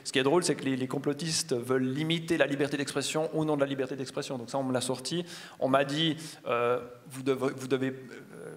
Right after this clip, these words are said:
j'ai la liberté d'exprimer mon opinion, ce qui est vrai, et vous, vous n'osez pas utiliser le terme de complotiste. Puis j'ai dit, mais alors, j'ai pas la liberté d'expression, d'exprimer mon opinion que vous, que votre opinion est complotiste.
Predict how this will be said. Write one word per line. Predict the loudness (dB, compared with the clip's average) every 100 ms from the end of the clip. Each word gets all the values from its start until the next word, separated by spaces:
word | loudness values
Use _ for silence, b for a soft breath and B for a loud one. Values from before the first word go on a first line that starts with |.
| -12
j'ai | -4 2
la | 2
liberté | 4 2 2 2
d'exprimer | -2 -2 -2 0
mon | 2 0
opinion, | -2 -2 -2 -2
ce | -2
qui | -4
est |
vrai, | -2 0 0 -2 B B 0
et | 4 4 2 0
vous, | -4
vous | -4 -4
n'osez | -2 2
pas | 4 2
utiliser | 2 -4 -4 -2 -2
le |
terme | -2 -2
de |
complotiste. | -4 -4 -6 -6 -10 -12
Puis | -10
j'ai | -6
dit, | -4 -4
mais | -2
alors, | -2 -4
j'ai | -4
pas | 2
la | 2
liberté | 2 -2 -2 -4 -4
d'expression, | -6 -6 -6 -6 -6 -6
d'exprimer | -4 -6 -4 -2 0
mon | 0
opinion | 0 0 0 0 0
que | -4
vous, | -6 -12 -12 -10 -6
que |
votre | -2 0 -2
opinion | -4 -2 -2
est |
complotiste. | -2 -4 -4 -4 -6 -8